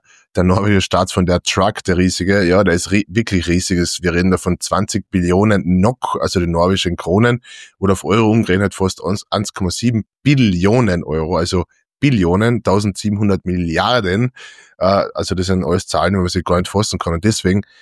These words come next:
sind die Norweger auch, ich, was ich, wenn ich, wenn ich's richtig im Kopf hab, so, ich glaub, dreihunderttausend pro Kopf haben die ein Vermögen für die Pension. Und das ist halt schon ein Wahnsinn. Wir sind im Minus eigentlich, kannst du sagen, weil wir haben ja kein Sport für die, für die Pensionen, ne? Weil bei uns ist das Umlageverfahren,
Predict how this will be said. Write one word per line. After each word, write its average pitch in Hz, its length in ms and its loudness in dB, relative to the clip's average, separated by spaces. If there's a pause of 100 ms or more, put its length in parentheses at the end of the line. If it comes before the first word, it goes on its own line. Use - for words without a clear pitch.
(280)
sind 101 200 0
die 95 60 4
Norweger 92 520 2
auch, 85 300 2
ich, 80 240 -8
was 92 200 -4
ich, 85 160 -2
wenn 98 160 2
ich, 92 100 0
wenn 98 100 4
ich's 98 120 0
richtig 110 200 0
im 92 100 2
Kopf 101 260 -2
hab, 98 120 -2
so, 92 220 2 (720)
ich 92 80 -6
glaub, 87 180 -4
dreihunderttausend 95 840 0
pro 90 160 -2
Kopf - 520 -6 (440)
haben 95 200 0
die 95 120 4
ein 95 100 2
Vermögen 95 520 2
für - 200 0
die 87 80 2
Pension. 92 440 2
Und 82 100 0
das 90 140 0
ist 90 80 -4
halt 87 140 0
schon 107 120 0
ein 95 80 2
Wahnsinn. 80 340 -2
Wir 90 100 2
sind 92 160 0
im 82 120 2
Minus 98 320 2
eigentlich, 80 220 -2
kannst - 260 -2
du 82 40 2
sagen, 80 140 0
weil 76 100 -2
wir 85 140 2
haben 90 280 0
ja 76 140 0
kein - 220 -2
Sport 92 400 -2
für - 200 -4
die, 76 140 -2
für - 200 -8
die 78 100 -4
Pensionen, 78 440 -4
ne? 80 120 -2
Weil 82 120 0
bei 85 100 -2
uns 92 160 0
ist 80 100 0
das 82 140 -2
Umlageverfahren, 85 720 0